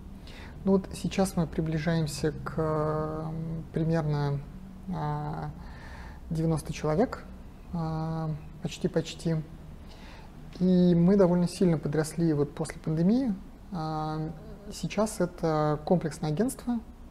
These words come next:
Ам, у нас есть несколько направлений. Это веб-разработка, классическая разработка сложных сервисов,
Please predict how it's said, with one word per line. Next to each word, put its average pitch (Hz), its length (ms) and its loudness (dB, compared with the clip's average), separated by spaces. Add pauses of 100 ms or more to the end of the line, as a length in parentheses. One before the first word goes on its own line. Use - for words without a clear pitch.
(600)
Ам, 160 920 0 (580)
у 185 80 2
нас 170 260 2
есть - 300 -2
несколько 165 460 4
направлений. 160 560 4
Это 151 200 0
веб-разработка, 156 1000 0 (180)
классическая - 720 0
разработка 160 720 -2
сложных 156 440 0
сервисов, 190 600 0